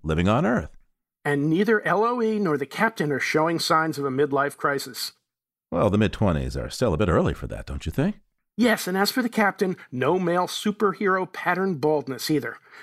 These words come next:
Speaker 2: He still has a stunning crop of hair, so lush and so green it could be the tall grass along the fifteenth fairway at the Augusta National Golf Club, and that adorable blue face.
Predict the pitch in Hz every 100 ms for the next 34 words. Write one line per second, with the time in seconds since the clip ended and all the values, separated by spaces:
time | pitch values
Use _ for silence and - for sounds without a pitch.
0 | - - - 131 - 175 220 196 135 -
1 | - 190 220 196 190 185 - 165 160 -
2 | 180 214 208 208 - 131 - 180 180 185
3 | 180 165 151 - 151 160 139 - - 165
4 | 170 160 160 156 160 156 151 - 156 -
5 | 156 143 147 147 147 147 139 147 139 120
6 | - 139 - 139 131 127 135 117 127 117
7 | - 123 117 - - 185 214 196 170 -
8 | 185 196 196 175 143 147 151 143 - 131
9 | 117 - -